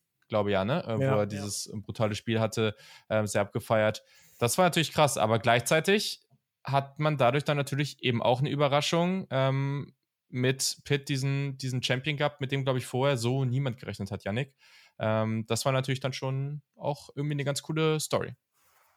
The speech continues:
Speaker 2: Ja, auf jeden Fall. Also noch mal kurz zu U N C. Ich weiß gar nicht, ich glaub, ich hab damals letztes Jahr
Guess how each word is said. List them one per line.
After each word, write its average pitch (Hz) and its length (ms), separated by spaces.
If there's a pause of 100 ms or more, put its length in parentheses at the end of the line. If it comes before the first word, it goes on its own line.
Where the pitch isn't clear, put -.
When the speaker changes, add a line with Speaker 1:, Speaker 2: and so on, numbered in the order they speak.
Speaker 2:
Ja, 120 300
auf 127 120
jeden 127 220
Fall. 135 360
Also 123 220
noch 123 140
mal 127 140
kurz 135 300
zu 143 80
U 123 80
N 120 140
C. 139 320
Ich - 140
weiß - 160
gar 110 100
nicht, 110 220
ich - 80
glaub, - 180
ich - 120
hab 135 200
damals 120 420
letztes 127 360
Jahr 117 260